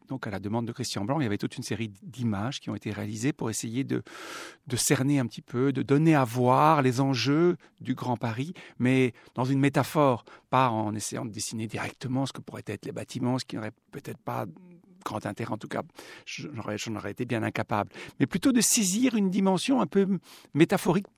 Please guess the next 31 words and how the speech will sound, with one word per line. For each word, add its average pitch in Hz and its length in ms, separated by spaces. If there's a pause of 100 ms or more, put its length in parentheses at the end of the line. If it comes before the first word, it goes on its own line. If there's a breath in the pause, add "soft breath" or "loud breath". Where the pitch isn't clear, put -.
(120)
poétique, 247 520
je 170 100
dirais, 156 340
presque, - 460 (340 loud breath)
de, 151 320 (340 loud breath)
de 147 100
ce 131 60
que 151 120
pourrait 220 260
représenter, 190 760 (300 loud breath)
euh, 170 300
c-, - 240
cette, - 320
cette, 139 240
cette - 220
idée 170 200
de 160 120
ville-monde. 170 760 (360 loud breath)
Euh, 127 340 (720 loud breath)
qu'est-ce - 180
que 170 140
c'est 233 240
que - 160
d'arriver 143 640
à 123 100 (140)
faire - 240
grandir 196 420
Paris 185 300
à 131 60
cette 160 200
échelle ? 247 440